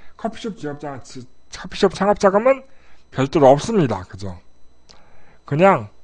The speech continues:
현재 있는 사업자, 지금 운영하는 커피숍 사업자가 사업자 명의로 자금을 대출받아서 이 호점을 내시면 되는 겁니다.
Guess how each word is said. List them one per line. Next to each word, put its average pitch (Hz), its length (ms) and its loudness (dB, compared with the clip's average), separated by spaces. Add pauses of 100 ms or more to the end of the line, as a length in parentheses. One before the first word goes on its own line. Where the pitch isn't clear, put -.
(640)
현재 226 340 0
있는 196 220 2
사업자, 131 340 -2
지금 135 400 -2
운영하는 147 420 2
커피숍 170 320 -2
사업자가 151 640 4 (540)
사업자 226 340 6
명의로 156 360 6
자금을 147 420 2
대출받아서 131 840 4 (320)
이 165 120 2
호점을 175 280 8
내시면 127 300 0
되는 143 200 -2
겁니다. 104 440 -8